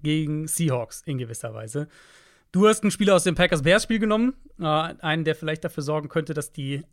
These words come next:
Packers verlieren. Ich habe einen genommen aus dem Seahawks-Cardinals-Spiel,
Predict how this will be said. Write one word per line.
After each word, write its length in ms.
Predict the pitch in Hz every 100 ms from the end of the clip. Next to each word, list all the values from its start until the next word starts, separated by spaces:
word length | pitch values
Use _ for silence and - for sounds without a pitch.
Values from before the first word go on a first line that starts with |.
| _
Packers 380 | - 220 208 -
verlieren. 540 | - 151 147 185 220 -
Ich 160 | 214
habe 140 | 262 208
einen 240 | 208 202
genommen 340 | 170 175 185
aus 180 | 180 156
dem 280 | 170 156 165 -
Seahawks-Cardinals-Spiel, 1160 | - 170 151 135 - 170 202 135 - 143 147